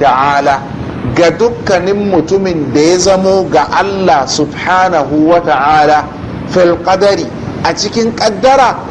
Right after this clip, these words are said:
"khasiman", mai jayayya. Duk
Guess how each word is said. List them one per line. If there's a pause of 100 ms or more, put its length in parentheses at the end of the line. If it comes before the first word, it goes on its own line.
"khasiman", (260)
mai
jayayya. (1600)
Duk